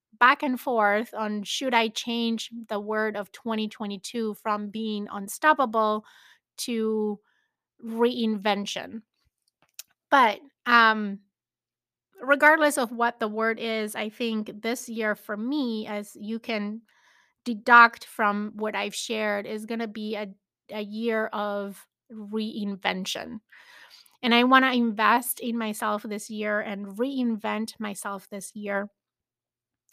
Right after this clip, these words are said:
And as I said, unstoppable continues to make sense for me, but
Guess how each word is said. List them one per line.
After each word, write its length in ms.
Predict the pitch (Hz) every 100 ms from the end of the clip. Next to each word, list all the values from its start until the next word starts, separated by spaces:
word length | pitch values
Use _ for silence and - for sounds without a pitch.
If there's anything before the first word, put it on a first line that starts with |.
| _
And 480 | 262 226 220 214 - _ _ _ _ _
as 160 | 277 262
I 120 | 269
said, 360 | - 320 226 - _ _ _
unstoppable 1000 | 240 240 226 - 302 302 240 233 220 220
continues 580 | 214 233 214 285 285 269
to 100 | -
make 200 | 233 208
sense 280 | - 214 269
for 140 | - 320
me, 280 | 381 415 320 -
but 400 | 240 226 220